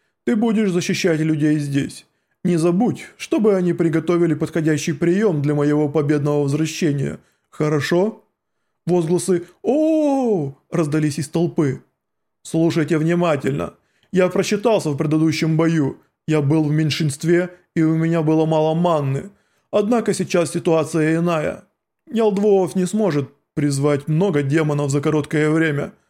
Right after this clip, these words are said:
Кроме того, я полностью восстановил ману. У меня больше нет причин проигрывать. Все, что вам нужно, это ждать, пока я вернусь с триумфом".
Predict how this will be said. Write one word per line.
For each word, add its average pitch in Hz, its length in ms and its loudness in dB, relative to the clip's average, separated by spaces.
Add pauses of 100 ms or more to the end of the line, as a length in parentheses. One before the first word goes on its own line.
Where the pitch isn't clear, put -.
(340)
Кроме 151 300 -2
того, 185 300 2
я 165 100 2
полностью 156 560 -2
восстановил 160 520 0
ману. 165 520 -2 (680)
У 247 80 -2
меня 233 240 2
больше 196 380 2
нет 202 240 0
причин 160 400 -2
проигрывать. 156 760 0 (260)
Все, 170 220 -2
что 160 160 -2
вам 170 200 2
нужно, 220 520 0
это 170 240 0
ждать, 156 460 -2 (360)
пока 208 320 0
я 165 60 2
вернусь 160 480 0
с - 40 -14
триумфом". 175 840 -2